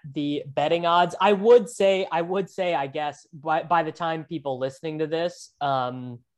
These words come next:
like, already have it, like, the Patrick Reed, like, he'll already be removed. But I,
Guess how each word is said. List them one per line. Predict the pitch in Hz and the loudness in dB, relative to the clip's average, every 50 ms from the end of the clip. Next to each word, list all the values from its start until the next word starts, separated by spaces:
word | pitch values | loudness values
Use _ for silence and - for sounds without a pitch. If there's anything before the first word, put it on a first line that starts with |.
| _ - | _ -8
like, | 127 135 135 | -8 -4 -2
already | 147 143 143 147 139 | 0 0 0 0 0
have | 131 135 139 139 156 | 0 0 0 0 -2
it, | - | -4
like, | - 131 127 120 - | -6 -8 -10 -10 -12
the | 127 | -10
Patrick | - 143 131 - - 120 - | -6 -6 -6 -6 -6 -12 -10
Reed, | 131 131 127 - | -8 -8 -8 -6
like, | 127 131 123 | -8 -10 -8
he'll | - 151 139 127 | -4 -4 -2 0
already | 127 123 127 127 135 127 127 131 127 | 2 2 2 2 0 -2 -4 -4 -8
be | 120 127 127 127 131 | -8 -8 -8 -8 -8
removed. | 131 139 135 120 123 131 139 151 165 180 175 - _ _ _ _ _ _ _ - | -6 -6 -6 -6 -4 -2 0 0 0 0 -2 -8 _ _ _ _ _ _ _ -2
But | 156 156 151 139 - - | 2 2 4 2 2 2
I, | - 156 160 156 | 2 2 2 2